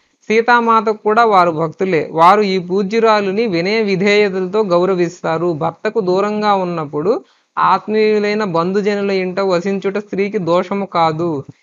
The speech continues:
ఇది లోక సమ్మతము. అందువలన లక్ష్మణాదుల ఇంట ఉండమని శ్రీరాముడు సూచించటము ధర్మబద్ధము, యుక్తియుక్తము అని ఇక్కడ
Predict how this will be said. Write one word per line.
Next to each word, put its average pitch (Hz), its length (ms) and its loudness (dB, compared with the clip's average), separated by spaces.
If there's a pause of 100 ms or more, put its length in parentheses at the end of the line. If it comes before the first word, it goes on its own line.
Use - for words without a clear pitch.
(140)
ఇది 214 180 0
లోక 196 280 0
సమ్మతము. 185 760 -4
అందువలన 180 580 -4
లక్ష్మణాదుల 208 920 -4
ఇంట 180 340 -4
ఉండమని 180 600 -6
శ్రీరాముడు 190 840 -2
సూచించటము 180 1400 -6 (440)
ధర్మబద్ధము, 165 1300 -4
యుక్తియుక్తము 175 1200 -4 (280)
అని 214 380 -4 (720)
ఇక్కడ 226 440 0